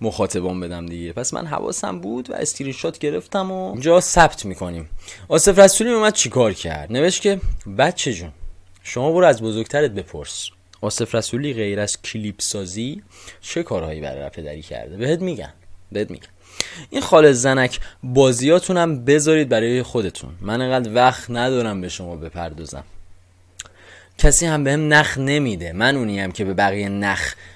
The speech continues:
می‌دم." حالا یه توییت دیگه هم از آصف رسولی بخونیم. شانس ما رو ببین. رپ فارس با هم یه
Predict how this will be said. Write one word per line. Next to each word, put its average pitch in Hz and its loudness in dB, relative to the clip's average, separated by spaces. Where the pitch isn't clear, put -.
می‌دم." 110 -6
حالا 131 4
یه 269 4
توییت 143 -2
دیگه 120 0
هم 120 0
از 95 -4
آصف 80 -10
رسولی 90 -8
بخونیم. 143 -8
شانس 208 -4
ما 202 2
رو 160 4
ببین. 82 -6
رپ 143 6
فارس 180 2
با 139 0
هم 170 -6
یه 170 0